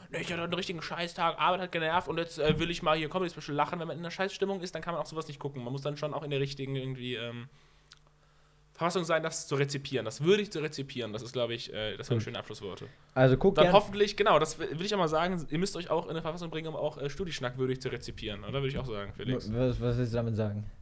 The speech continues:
Speaker 1: Ja, was ist deine Stimmung, wo man das hier hören soll eigentlich? Immer, oder?
Speaker 2: <laughs> Ja, es gibt eigentlich, äh, Studischnack, ihr könnt das
Speaker 1: Wir
Speaker 2: von
Speaker 1: können,
Speaker 2: allen
Speaker 1: genau,
Speaker 2: Seiten
Speaker 1: das ist
Speaker 2: sehen.
Speaker 1: jetzt die Kategorie. Wir so, wie, jede Folge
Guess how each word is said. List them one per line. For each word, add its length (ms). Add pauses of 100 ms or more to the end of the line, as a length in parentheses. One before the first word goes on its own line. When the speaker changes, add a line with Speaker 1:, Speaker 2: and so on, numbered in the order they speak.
(200)
Speaker 1:
Ja, 120
was 100
ist 80
deine 120
Stimmung, 260
wo 60
man 100
das 60
hier 100
hören 160
soll 220
eigentlich? 340
Immer, 220
oder? 300
Speaker 2:
<laughs> 40 (240)
Ja, 140
es 140
gibt 100
eigentlich, 240 (180)
äh, 120
Studischnack, 680
ihr 140
könnt 180
das 240
Speaker 1:
Wir 80
Speaker 2:
von 60
Speaker 1:
können, 100
Speaker 2:
allen 100
Speaker 1:
genau, 140
Speaker 2:
Seiten 60
Speaker 1:
das 160
ist 140
Speaker 2:
sehen. 80
Speaker 1:
jetzt 120
die 40
Kategorie. 420
Wir 100
so, 240
wie, 60
jede 400
Folge 480